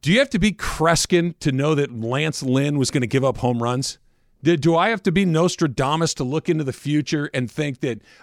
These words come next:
a guy that had, at this point, given up forty-six home runs was gonna give up more home runs to a guy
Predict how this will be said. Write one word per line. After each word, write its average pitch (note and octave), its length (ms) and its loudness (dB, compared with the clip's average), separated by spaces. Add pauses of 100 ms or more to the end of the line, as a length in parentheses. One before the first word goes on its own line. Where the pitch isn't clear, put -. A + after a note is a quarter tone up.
a C3+ 80 0
guy C#3+ 320 2
that D3+ 140 0
had, C3 340 0
at A#2+ 180 -2
this F#3 240 2
point, F3 320 -2
given D3+ 180 0
up D3+ 140 -2
forty-six F#3+ 1160 2
home E3+ 300 2
runs E3 460 2 (640)
was D#3+ 240 4
gonna E3 180 2
give E3 200 2
up E3+ 160 4
more D3+ 420 6
home E3 260 2
runs E3+ 360 0
to D#3 160 2
a B2+ 40 -2
guy E3 360 2